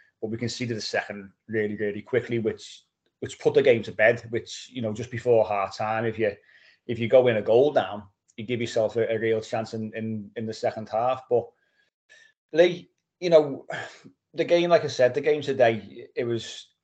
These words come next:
maybe it shouldn't be viewed this way 'cause you've gotta be competitive in every kind of game. But the, the, there's a, there's a massive, massive gap of, of, in terms of quality between, between the two sides. Um,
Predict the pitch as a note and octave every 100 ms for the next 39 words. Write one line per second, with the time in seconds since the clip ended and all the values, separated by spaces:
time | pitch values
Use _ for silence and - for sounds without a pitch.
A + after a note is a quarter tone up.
0 | - E3+ D#3+ C3+ - C#3 D3+ C3+ C#3+ C#3
1 | C3 - A2+ A2+ A2 C#3 C3+ C3+ A#2 A#2+
2 | A2+ A2+ G#2+ G#2 A2 A2 G2 G2+ G#2 A2+
3 | A#2 G#2 _ _ _ A2 G#2+ A#2 A2+ G#2+
4 | G#2 A2+ A2+ A2+ G#2+ - _ _ _ A2
5 | A#2+ A#2+ C3 C#3 - A#2+ A#2+ - G#2 -
6 | - G#2+ - - _ - A2+ G#2 G2+ A#2
7 | G2+ - A2+ - G#2 G2+ - A2 A2 A#2
8 | A#2 A2 A#2 G#2+ F#2 _ G#2 - G#2+ G2
9 | G2 A2 G2 - G2 G#2+ G2+ - - _
10 | _ _ _ _ - A2 A2 A2 A2+